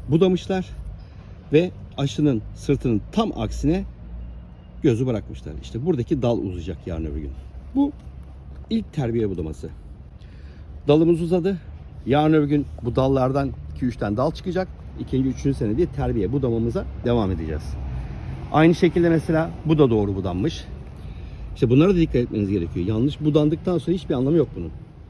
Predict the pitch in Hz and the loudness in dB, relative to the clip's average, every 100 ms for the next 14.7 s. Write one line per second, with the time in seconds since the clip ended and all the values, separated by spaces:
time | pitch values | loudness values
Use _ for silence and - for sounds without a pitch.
0 | - 120 135 147 165 208 - 175 160 151 | -12 -8 -6 -4 -4 -6 -8 -4 0 0
1 | 156 156 151 180 - 139 - 170 180 - | 0 0 -2 -2 -4 -2 -2 -2 -2 0
2 | 185 214 180 156 123 160 139 131 131 101 | 2 2 2 0 0 -2 -2 -4 -4 -4
3 | 82 - - - - - - 127 135 160 | -6 -8 -8 -8 -8 -8 -6 -4 -4 -4
4 | 147 156 151 147 139 - 113 117 131 - | -4 -2 -2 -2 -4 -2 -4 -4 -8 -12
5 | - - - - 135 151 160 147 139 135 | -12 -12 -10 -8 -6 -4 -2 -2 -4 -4
6 | - - 147 151 165 190 - 156 175 - | -6 -6 -4 -4 -4 -6 -6 -8 -8 -10
7 | - - 135 156 160 - - 147 151 175 | -12 -10 -4 0 0 -2 -6 0 0 2
8 | 175 180 - 131 151 180 - - - 175 | 0 -4 -4 -4 -4 -8 -10 -12 -4 -4
9 | - 131 104 87 - - - - - - | -4 -6 -6 -8 -14 -14 -14 -12 -6 -6
10 | - - - 214 139 113 123 165 220 - | -4 -4 -2 -4 -4 -8 -6 -8 -8 -18
11 | - - 127 113 - 101 - - 170 - | -20 -14 -10 -8 -10 -12 -10 -8 -8 -6
12 | 151 - 165 180 160 147 139 180 190 160 | -8 -6 -6 -2 0 0 -2 0 2 2
13 | 120 92 - - - - - - - - | 0 -8 -10 -10 -10 -10 -12 -12 -10 -10
14 | - - 190 196 233 233 | -12 -12 -12 -12 -12 -12